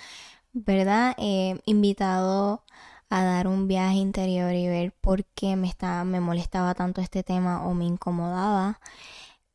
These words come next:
Y pude ver que era porque estaba batallando yo misma con un miedo en particular que me estaba privando a muchas oportunidades, que me estaba privando a ser quien, ¿verdad? Quien quiero ser, quien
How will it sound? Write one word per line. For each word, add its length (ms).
Y 380
pude 260
ver 240
que 240
era 160
porque 240
estaba 320
batallando 480
yo 200
misma 300
con 500
un 160
miedo 140
en 80
particular 680
que 540
me 240
estaba 420
privando 840
a 140
muchas 300
oportunidades, 1000
que 120
me 80
estaba 280
privando 400
a 40
ser 240
quien, 500
¿verdad? 320
Quien 240
quiero 400
ser, 400
quien 460